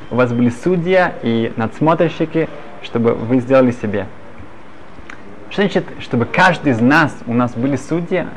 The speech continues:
Это, это, это митцва, да, это заповедь для всего еврейского народа. Что значит леха? У тебя будет ка-, у тебя будут судьи, у тебя будут надсмотрщики.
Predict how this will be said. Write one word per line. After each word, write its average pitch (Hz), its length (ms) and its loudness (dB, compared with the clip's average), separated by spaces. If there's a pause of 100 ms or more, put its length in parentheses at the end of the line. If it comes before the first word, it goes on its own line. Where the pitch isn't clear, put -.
Это, - 200 0
это, - 180 0
это 233 220 2
митцва, 240 420 4
да, 175 120 4
это 156 220 4
заповедь 175 340 6
для 165 80 4
всего - 180 4
еврейского 190 320 4
народа. 190 300 6 (240)
Что - 120 -4
значит 156 320 -2
леха? 131 440 4 (240)
У 127 40 0
тебя 135 440 6 (100)
будет 123 260 2
ка-, - 200 -2
у 120 100 0
тебя 139 240 6
будут 127 300 0
судьи, 156 240 0
у 135 40 2
тебя 135 140 4
будут 120 140 2
надсмотрщики. 110 460 -2